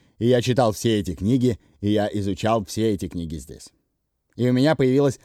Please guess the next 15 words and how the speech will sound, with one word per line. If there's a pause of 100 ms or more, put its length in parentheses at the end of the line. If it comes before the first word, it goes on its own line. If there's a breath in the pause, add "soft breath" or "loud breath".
(100)
полутораметровая
книжная
полка
с
книгами
по
философии, (320 soft breath)
и
я
читал
эти
книги
и
так
далее.